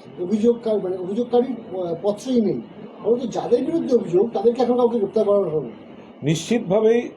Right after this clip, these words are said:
Speaker 2: যে ঘটনা ঘটেছে, যে যুবকটির উপর এই বিপজ্জনক আক্রমণ হয়েছে, অবাঞ্ছিত ঘটনা,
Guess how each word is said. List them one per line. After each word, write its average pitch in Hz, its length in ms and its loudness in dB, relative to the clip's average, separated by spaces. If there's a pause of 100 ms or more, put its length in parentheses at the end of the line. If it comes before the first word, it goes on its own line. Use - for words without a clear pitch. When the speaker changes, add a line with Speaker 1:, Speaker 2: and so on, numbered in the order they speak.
(500)
Speaker 2:
যে 202 200 6
ঘটনা 196 460 2 (240)
ঘটেছে, 185 480 4
যে 185 300 4
যুবকটির 180 640 0
উপর 196 340 4 (500)
এই 156 140 2
বিপজ্জনক 202 680 2
আক্রমণ 196 520 0
হয়েছে, 196 480 4 (240)
অবাঞ্ছিত 185 580 2
ঘটনা, 208 580 4